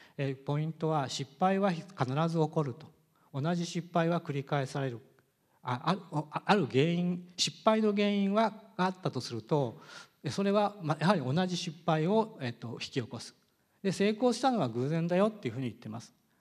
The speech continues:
宇宙ロケットってまさにそうらしいですね。これ例えばちょっと気象状況が変わっちゃうと、気象状況っていうのは制御できません。たまたま晴れの日に打ち上げるとうまくいくかもしれないけれども、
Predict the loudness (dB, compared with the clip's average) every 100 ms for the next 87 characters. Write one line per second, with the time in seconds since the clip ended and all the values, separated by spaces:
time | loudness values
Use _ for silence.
0 | _ -8 -2 0 2 0 0 -2 -4 -2
1 | -2 0 -2 -2 -2 -2 -4 -6 -6 -6
2 | -6 -2 -2 0 -2 0 0 0 -2 0
3 | 0 2 0 0 -2 -2 -2 -2 -2 -4
4 | -6 0 0 -2 -10 -8 0 4 6 6
5 | 4 2 0 -2 2 4 4 2 2 2
6 | 2 0 -2 -18 -20 -2 2 6 6 8
7 | 6 6 4 4 2 2 2 2 0 0
8 | -2 -2 -4 -2 -2 0 -4 -6 -6 -6
9 | -6 -2 0 0